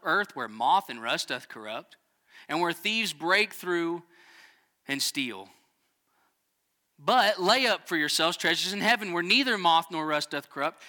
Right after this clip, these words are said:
and where thieves do not break through nor steal." I began to think about this verse here recently. He says, Lay not up for yourselves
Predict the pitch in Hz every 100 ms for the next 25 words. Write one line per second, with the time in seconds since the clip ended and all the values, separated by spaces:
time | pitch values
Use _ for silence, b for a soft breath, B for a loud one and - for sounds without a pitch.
0 | B 151 151 139 - 208 214 214 185 -
1 | B B B 139 139 165 170 156 170 -
2 | 151 143 135 131 127 b b b 127 127
3 | - 117 107 92 _ _ _ _ _ _
4 | _ _ _ - - 135 160 190 180 -
5 | 185 160 139 131 - 123 - 139 123 -
6 | - - b b b b - 143 143 131
7 | - 113 113 120 - 135 - 139 180 208
8 | 180 180 175 160 147 - 156 147 -